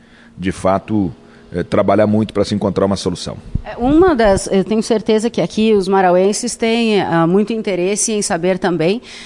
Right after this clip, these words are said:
Speaker 2: se esse projeto contempla obras no Trevo Norte, né, que também é o início aí da nossa perimetral, quem vem de Passo Fundo em sentido Marau.
Speaker 1: Na verdade, isso não foi detalhado ontem lá. O secretário pediu pra que a gente tratasse separadamente numa outra reunião,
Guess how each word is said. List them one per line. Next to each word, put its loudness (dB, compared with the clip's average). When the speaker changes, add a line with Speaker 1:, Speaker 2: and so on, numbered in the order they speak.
Speaker 2:
se -2
esse 2
projeto 0
contempla 2
obras 2
no 0
Trevo 0
Norte, 2
né, 2
que 0
também 2
é 2
o 2
início 2
aí 2
da 2
nossa 2
perimetral, 2
quem 2
vem 2
de -4
Passo -4
Fundo 4
em 0
sentido 0
Marau. 0
Speaker 1:
Na -8
verdade, 0
isso -4
não 0
foi 2
detalhado 2
ontem 2
lá. 2
O 0
secretário -4
pediu -2
pra -4
que -6
a -6
gente -4
tratasse -2
separadamente 0
numa 0
outra 2
reunião, -4